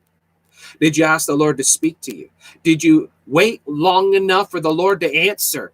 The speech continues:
Are you trying to hurry the Lord? Or are you trying to listen to the Lord while you're clanging the pots like Martha?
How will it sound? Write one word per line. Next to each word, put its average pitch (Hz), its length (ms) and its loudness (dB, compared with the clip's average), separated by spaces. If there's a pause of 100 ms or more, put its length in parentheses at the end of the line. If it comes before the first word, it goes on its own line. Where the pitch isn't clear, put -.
(120)
Are 156 100 -2
you 190 120 0
trying 202 340 0
to 165 100 0
hurry 190 520 2
the 151 120 -6
Lord? 147 460 -4 (240)
Or 226 120 2
are - 20 2
you 269 120 0
trying 269 280 0
to 233 80 2
listen 285 320 -2
to 233 60 -4
the 226 60 -2
Lord 226 240 2
while 202 140 0
you're 185 140 2
clanging 233 500 -4
the 214 100 0
pots 233 440 -2
like 190 180 -6
Martha? 185 540 -4